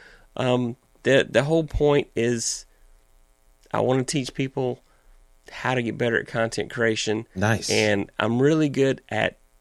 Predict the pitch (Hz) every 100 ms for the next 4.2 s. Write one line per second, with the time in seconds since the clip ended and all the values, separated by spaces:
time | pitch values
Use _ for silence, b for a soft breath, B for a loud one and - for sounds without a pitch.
0 | _ - - 113 143 - 139 135 - -
1 | - - 98 - 123 139 - 131 120 123
2 | b b b b - 101 104 104 104 104
3 | 107 131 143 - 160 135 143 139 139 147
4 | 147